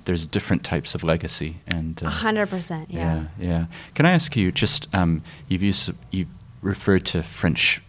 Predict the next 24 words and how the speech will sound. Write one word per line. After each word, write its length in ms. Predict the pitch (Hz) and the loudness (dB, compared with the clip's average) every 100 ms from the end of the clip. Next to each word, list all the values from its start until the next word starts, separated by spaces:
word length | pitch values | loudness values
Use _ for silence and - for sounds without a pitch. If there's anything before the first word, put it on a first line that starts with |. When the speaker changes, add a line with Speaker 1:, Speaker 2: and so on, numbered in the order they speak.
| - | -14
Speaker 1:
Canadian, 500 | - 90 80 73 78 | -2 2 2 0 -2
you 80 | 90 | -2
Speaker 2:
Mm-hmm. 180 | 104 90 | 2 4
Speaker 1:
know, 200 | 82 - - - | 4 0 -8 -4
what 100 | - | 0
is 160 | 190 - | 2 4
that, 260 | 117 - - | 4 4 2
what 180 | 120 - | -2 0
was 180 | 113 - | -2 2
that 280 | 98 - - | 0 0 -8
part 320 | - 92 - - | -4 -2 -2 -6
of 140 | 98 87 | -10 -4
your 140 | 85 | -4
culture 460 | - - - - 80 | -2 -6 -2 -2 -2
growing 380 | - 80 78 | -2 -2 0
up? 140 | 80 - - | -2 -4 -4
Like, 160 | 85 | -6
how 160 | - 113 | 0 2
did 160 | 92 | 2
that 200 | - - | 0 -2
shape 360 | - - 82 - | 0 0 -2 -2
who 100 | - | -2
you 140 | 82 82 | -2 0
became? 640 | 82 82 87 80 78 | -4 -4 -2 0 -2